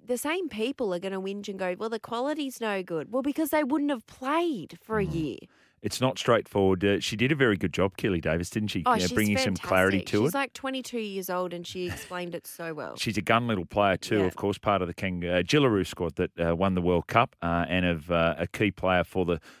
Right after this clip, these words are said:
Speaker 2: Saint George Illawarra Dragons. So Jamie Sowdy's gonna be on the program a little bit later on to expand on, uh, what we heard from him and from Keely yesterday. In,
Speaker 1: Yeah.
Speaker 2: so basically, we're just a,
Speaker 1: Dragons N R L W
Speaker 2: we're just
Speaker 1: coach.
Speaker 2: a, a, a follow-up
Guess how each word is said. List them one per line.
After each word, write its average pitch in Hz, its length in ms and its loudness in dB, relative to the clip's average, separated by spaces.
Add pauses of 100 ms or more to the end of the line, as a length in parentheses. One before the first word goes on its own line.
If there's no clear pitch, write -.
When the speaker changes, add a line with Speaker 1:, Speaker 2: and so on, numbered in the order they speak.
Speaker 2:
Saint 107 200 -4
George 107 380 2
Illawarra 101 480 4
Dragons. 104 420 2
So 117 140 4
Jamie 190 320 6
Sowdy's 156 400 4
gonna 135 200 2
be 127 100 4
on 120 100 2
the 110 80 0
program 104 420 0
a 87 40 -8
little 95 180 -2
bit 90 140 -6
later 87 260 0
on 80 140 -4
to 95 100 -4
expand 101 480 0
on, 90 240 0 (380)
uh, 82 160 -2
what 87 180 -2
we 87 120 0
heard 98 200 2
from 87 200 -2
him 101 500 2
and 90 240 0
from 87 160 -4
Keely 87 320 -2
yesterday. 85 500 -2
In, 85 140 -6 (140)
Speaker 1:
Yeah. - 20 -10
Speaker 2:
so 101 160 -2
basically, 123 440 4
we're 185 60 4
just 180 160 2
a, 170 80 0
Speaker 1:
Dragons 165 100 -8
N 165 80 -8
R 160 160 -10
L 165 100 -10
W 165 120 -12
Speaker 2:
we're 85 100 -2
just 98 180 -2
Speaker 1:
coach. 92 180 0
Speaker 2:
a, 90 80 -2
a, 87 160 -2
a - 20 -2
follow-up 87 460 0